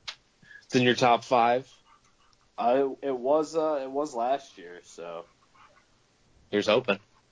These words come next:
Speaker 2: Yeah, right, exactly. <laughs>
Speaker 1: All right, and so we're gonna get into two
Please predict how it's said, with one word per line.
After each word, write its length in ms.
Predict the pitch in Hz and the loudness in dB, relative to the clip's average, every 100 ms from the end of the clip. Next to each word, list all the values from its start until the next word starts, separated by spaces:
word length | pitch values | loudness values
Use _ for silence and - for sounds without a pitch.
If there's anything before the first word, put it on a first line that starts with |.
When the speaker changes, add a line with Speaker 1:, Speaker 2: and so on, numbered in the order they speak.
| _ - | _ -14
Speaker 2:
Yeah, 200 | 107 104 | -10 -6
right, 300 | 104 127 113 | -4 -4 -4
exactly. 680 | 107 110 110 107 - 95 98 _ _ | -8 -8 -6 -8 -12 -16 -16 _ _
<laughs> 1800 | 135 _ 143 - 147 _ _ _ - - _ _ - - - - - 139 | -20 _ -18 -14 -16 _ _ _ -20 -20 _ _ -14 -12 -10 -10 -10 -2
Speaker 1:
All 200 | 139 135 | 0 2
right, 300 | 143 165 - - | 2 0 -2 -8
and 140 | 120 | -10
so 200 | 110 123 | 0 2
we're 120 | 117 117 | 4 4
gonna 180 | 120 | 4
get 120 | 117 117 | 4 4
into 720 | 113 - 120 117 117 113 113 - - _ - - - _ - | 2 2 6 8 6 4 -4 -18 -20 _ -16 -14 -18 _ -10
two 520 | - - 143 127 127 | -2 6 8 10 8